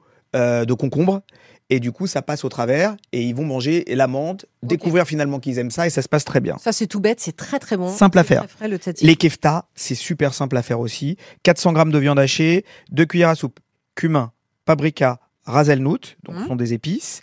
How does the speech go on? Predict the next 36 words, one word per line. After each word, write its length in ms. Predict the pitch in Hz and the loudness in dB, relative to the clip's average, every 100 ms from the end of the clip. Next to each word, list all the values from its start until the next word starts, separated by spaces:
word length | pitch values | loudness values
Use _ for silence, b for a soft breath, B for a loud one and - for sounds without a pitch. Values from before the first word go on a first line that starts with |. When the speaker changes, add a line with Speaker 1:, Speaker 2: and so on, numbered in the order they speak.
| - | -10
Speaker 2:
Mhm. 200 | 180 208 370 | -8 -6 2
Speaker 1:
les 120 | 143 | 2
queues 200 | - 185 | 4 4
de 100 | 151 | 4
deux 240 | 131 220 | 2 2
oignons 220 | 202 190 180 | 2 2 0
nouveaux 260 | 165 165 | 2 2
finement 340 | 147 180 165 147 | 0 0 0 0
ciselés, 560 | - 127 139 175 392 - b b 170 | -2 0 4 4 2 -6 b b -4
une 120 | 180 | 0
cuillère 200 | 180 165 | 2 2
à 40 | |
soupe 160 | 156 135 | 0 -2
d'huile 140 | 131 | 0
d'olive, 400 | 127 135 180 233 - _ _ - | 2 2 2 -2 -6 _ _ 2
un 140 | 160 | 4
œuf, 360 | 156 247 - - B B B - | 4 2 -2 -18 B B B -2
un 80 | 214 | 2
peu 120 | 262 | 2
de 40 | - | 4
chapelure 440 | 180 131 143 226 _ B B B B | 2 4 2 0 _ B B B B
et 240 | 175 214 - | 4 4 0
une 120 | 190 | -4
cuillère 200 | 175 190 | 2 2
à 40 | 160 | 2
café 220 | 170 214 | 0 0
de 60 | 190 | 0
concentré 360 | 175 165 175 | -2 -2 -2
de 40 | 156 | 0
tomate. 380 | 156 143 - _ _ | 2 2 0 _ _
On 100 | 160 | -2
mélange 540 | 180 208 226 233 208 - _ - | 2 2 2 -2 -6 -12 _ -2
tout 220 | 285 247 - _ - | 0 0 -4 _ -4
avec 240 | 151 151 | -2 -2
les 80 | 143 | -2
mains. 180 | 143 | -2